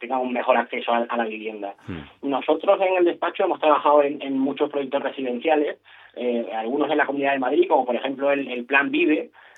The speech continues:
Speaker 2: Ah.
Speaker 1: Em,
Speaker 2: Mm.
Speaker 1: y, y, y, por ejemplo, ahí en ese tipo de eventos la idea es incrementar el número de viviendas asequibles mediante la colaboración público-privada, ¿vale?
Speaker 2: Sí.
Speaker 1: Entonces, eh, con ese tipo de programas, las administraciones ofrecen el suelo que tienen disponible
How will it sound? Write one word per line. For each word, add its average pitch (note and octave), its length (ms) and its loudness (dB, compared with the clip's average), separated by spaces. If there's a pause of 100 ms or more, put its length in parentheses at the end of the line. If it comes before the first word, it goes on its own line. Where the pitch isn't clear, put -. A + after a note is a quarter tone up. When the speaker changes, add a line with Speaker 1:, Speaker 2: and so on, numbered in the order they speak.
(100)
Speaker 2:
Ah. C3+ 60 -4
Speaker 1:
Em, C3+ 420 -2 (100)
Speaker 2:
Mm. G#2 160 -2
Speaker 1:
y, D3 80 -8
y, C#3+ 480 -6
y, - 40 -10
por C#3 180 -6
ejemplo, E3 220 2
ahí F3+ 220 4
en F3+ 100 -2
ese E3+ 140 -4
tipo F3 180 -2
de D#3+ 80 2
eventos D#3+ 320 2
la C3 140 2
idea C#3+ 260 2
es E3+ 240 0
incrementar C#3 520 -2
el D3+ 120 4
número E3 220 0
de D#3 80 0
viviendas D#3 380 2
asequibles G3+ 600 -6 (240)
mediante C3+ 280 -4
la C3+ 140 0
colaboración B2+ 600 2
público-privada, A#2 880 -2
¿vale? B2 120 -8
Speaker 2:
Sí. F2 200 -2 (200)
Speaker 1:
Entonces, D#3+ 500 -2 (240)
eh, B2+ 380 -6
con C3+ 140 -4
ese C#3+ 140 -6
tipo D3+ 220 0
de D3+ 60 2
programas, E3 540 -2
las C3 360 2
administraciones B2 680 -2
ofrecen C3 480 0
el - 100 -6
suelo C3 220 -2
que C3+ 100 -2
tienen C3 220 -4
disponible E3+ 520 -2